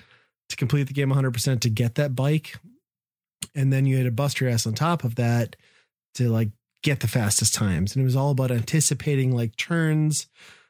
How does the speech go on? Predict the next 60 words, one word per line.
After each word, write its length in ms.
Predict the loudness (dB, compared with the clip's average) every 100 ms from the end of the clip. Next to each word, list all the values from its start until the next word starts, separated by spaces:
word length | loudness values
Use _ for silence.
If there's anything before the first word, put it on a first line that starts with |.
| _
because 280 | -4 -2 0
I 40 | 0
would 160 | 0
say 120 | 0
it's 140 | 0 0
a 40 |
game 260 | 0 2 2
less 220 | 0 0
about, 280 | 0 0 0
like, 220 | -2 -4 -8
learning 420 | -4 0 0 0 0
how 120 | 0
the 100 | -2
controls 460 | -4 -2 0 0
work, 280 | 0 0 0
and 80 | -2
it's 120 | -2
a 40 | -2
game 440 | 0 2 2 0 -4 _ _ _ -6
more 260 | -2 0 0
about 340 | 0 -2 -2
learning 300 | 0 0 2
how 120 | 2
the 80 | 0
frame 520 | -4 -6 -2 0 0
rate 300 | 0 0 -2 -4
works, 460 | -2 0 0 0 -2
so 140 | 2
you 120 | 2
can 120 | 2 0
anticipate 960 | 0 0 2 2 2 0 0 0 -2 -6 _ _ _ _ _ -6
what 120 | -2
you 100 | 2
need 140 | 2
to 60 | 2
be 120 | 0
doing 320 | 0 0 0
ahead 220 | 0 0
of 100 | 0
time 260 | 0 0 2
to 100 | 0
get 200 | -2 -2
through 200 | -2 0
that 140 | 0 -2
corner, 500 | -4 0 0 0 -2
which 180 | -4 -2
is 100 | 0
a 60 | 0
weird 220 | 0 0
thing 160 | 0 0
to 80 |
say, 320 | 0 0 0 0
but 260 | 0 -4 -6 _ _ _ _ _ _
it 80 | -2
almost 260 | 0 0 -2
becomes 380 | -2 0 2
part 180 | 0 0
of 80 | 0
the 60 | 0
gameplay, 600 | 2 2 0 0 2